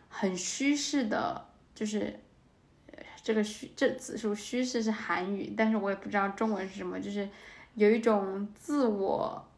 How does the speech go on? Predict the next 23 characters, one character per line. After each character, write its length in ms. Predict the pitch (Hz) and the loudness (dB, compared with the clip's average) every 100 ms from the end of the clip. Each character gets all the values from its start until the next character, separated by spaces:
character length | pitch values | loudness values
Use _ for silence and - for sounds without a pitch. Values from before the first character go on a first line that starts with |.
| _ - _ _ - | _ -20 _ _ -8
呃， 480 | - 175 170 170 - - - _ _ - | 0 2 2 0 -4 -10 -20 _ _ -14
呃， 340 | - - - - - _ - - - _ _ - - - | -6 -6 -6 -12 -18 _ -20 -20 -20 _ _ -20 -20 -14
如 160 | - 262 | 2 8
果， 100 | 349 | 10
哎， 340 | - - - - - | 10 8 4 -8 2
我 140 | 254 | 4
想 200 | 269 247 | 6 6
说 140 | 247 | 6
虚 340 | 247 - 320 330 | 2 2 6 6
式， 220 | 330 247 | 8 4
我 80 | 190 | 4
们 180 | 190 190 | 0 4
中 200 | 269 285 | 6 6
文 180 | 196 | 4
怎 100 | 190 | 0
么 100 | 180 180 | -4 -2
理 180 | 180 | -2
解 140 | 185 - | -4 -8
啊？ 140 | 208 - _ _ | -10 -14 _ _
就 140 | - 247 | -2 -2
是 160 | 233 | 0
是 280 | 226 226 208 | -2 0 0
虚 220 | - - | 0 -4